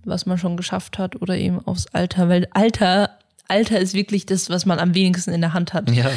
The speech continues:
Speaker 1: So, du
Speaker 2: voll.
Speaker 1: ka-, du kannst nix machen und das ist halt genau der Punkt, der mich manchmal so verrückt macht.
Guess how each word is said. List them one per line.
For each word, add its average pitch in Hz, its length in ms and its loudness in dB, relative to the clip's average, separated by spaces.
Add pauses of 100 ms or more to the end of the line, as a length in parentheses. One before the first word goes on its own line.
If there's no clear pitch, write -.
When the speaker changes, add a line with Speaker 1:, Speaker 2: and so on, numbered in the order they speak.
(100)
Speaker 1:
So, - 100 -2
du 196 60 4
Speaker 2:
voll. 202 80 2
Speaker 1:
ka-, - 240 -2
du 202 120 2
kannst 233 460 2
nix 208 240 0
machen 190 260 2
und 190 160 4
das 240 140 2
ist 208 160 2
halt 180 160 2
genau 180 240 2
der 180 140 2
Punkt, 180 320 2
der 170 80 2
mich 170 180 0
manchmal 170 300 0
so 165 120 -4
verrückt 165 440 -2
macht. 156 340 -4